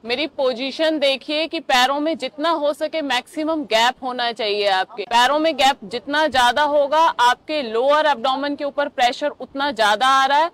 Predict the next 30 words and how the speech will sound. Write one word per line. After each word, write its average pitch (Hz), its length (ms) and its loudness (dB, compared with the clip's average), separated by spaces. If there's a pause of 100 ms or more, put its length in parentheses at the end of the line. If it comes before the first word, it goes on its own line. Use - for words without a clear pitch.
(360)
और 247 120 4
आपके 254 340 2
lower 277 400 2
abdomen 269 500 0
में 285 220 -2
जो 277 220 0
नीचे 269 380 -4
की 302 140 -4
तरफ 285 320 0
लटकता 254 400 -4
हुआ 285 260 2
पेट 262 360 -2
होता 247 280 -4
है, 247 100 2
वो 294 120 -4
धीरे 269 300 -4
धीरे 269 240 -2
अपना, 262 460 -4
अपने 269 300 -4
आप 285 340 2
अंदर 254 300 -2
जाने 196 320 0
लगेगा। 180 440 -6 (400)
इसी 277 240 -4
को 302 120 -2
आप 285 240 4
repeat 277 380 -6
करें 294 300 -2
टेन 247 300 -2
times। 180 460 -4